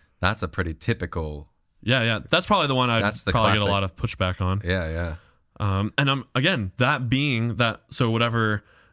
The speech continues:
Speaker 2: individual satisfies the concept might, might actually be, uh, the creator
Speaker 1: Yeah.
Speaker 2: of all.
Speaker 1: Yeah.
Speaker 2: It's just that I don't need to use that as the starting place.
Speaker 1: Yeah. That's really, I like it, man. It's refreshing.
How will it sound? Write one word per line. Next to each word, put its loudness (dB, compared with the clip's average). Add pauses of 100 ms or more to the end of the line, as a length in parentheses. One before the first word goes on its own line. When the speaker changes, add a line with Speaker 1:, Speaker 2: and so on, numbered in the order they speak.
(100)
Speaker 2:
individual 2
satisfies 0
the -4
concept -2 (760)
might, 0 (280)
might 0
actually 0
be, 0
uh, -2
the 2
creator 2
Speaker 1:
Yeah. 2
Speaker 2:
of 0
all. 0
Speaker 1:
Yeah. -4 (160)
Speaker 2:
It's 2
just -2
that 2
I 4
don't 0
need 2
to 2
use 0
that 2
as 0
the -4
starting 0
place. -6
Speaker 1:
Yeah. -6 (1700)
That's -6
really, 0 (360)
I -2
like 0
it, 0
man. -4
It's -8
refreshing. -2